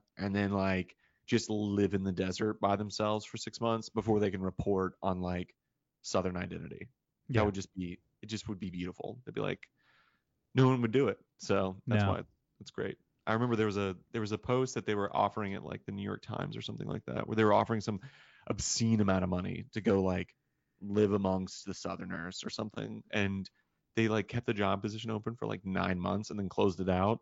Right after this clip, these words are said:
Speaker 1: And somebody else reported on, like, they could not find someone that was <laughs> willing to take the job.
Speaker 2: That's so funny.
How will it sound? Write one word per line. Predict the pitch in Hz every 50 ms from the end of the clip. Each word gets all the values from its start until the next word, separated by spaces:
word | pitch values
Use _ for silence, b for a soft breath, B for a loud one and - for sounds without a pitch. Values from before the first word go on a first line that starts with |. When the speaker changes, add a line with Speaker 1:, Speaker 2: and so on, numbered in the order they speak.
| _ -
Speaker 1:
And | 104 98 92 -
somebody | - 107 101 101
else | 98 98 92 -
reported | 104 - - 104 101 101 95
on, | 95 92 95
like, | 98 98 95 _
they | - 101
could | - - 120 98
not | 101 98 95 -
find | - - 98 101 98 101
someone | - - 104 101 98
that | 92 -
was | 101 95 -
<laughs> | -
willing | 135 - - 113 110
to | 92 - - -
take | - 110 120 - _
the | - 110
job. | 98 - - - - - -
Speaker 2:
That's | - -
so | - - 101 92
funny. | - - 113 104 98 98 107